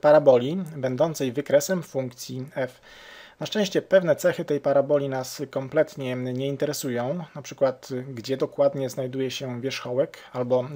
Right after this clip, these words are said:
czy są miejsca zerowe, ale inne cechy są ważne.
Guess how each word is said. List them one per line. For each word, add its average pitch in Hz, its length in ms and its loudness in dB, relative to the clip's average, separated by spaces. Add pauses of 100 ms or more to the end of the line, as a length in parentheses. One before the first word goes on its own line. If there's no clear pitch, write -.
czy 139 100 -8
są 147 180 0
miejsca 131 500 0 (140)
zerowe, 131 540 2 (760)
ale 180 180 6
inne 151 360 2
cechy 139 440 0 (220)
są 147 240 0
ważne. 131 400 2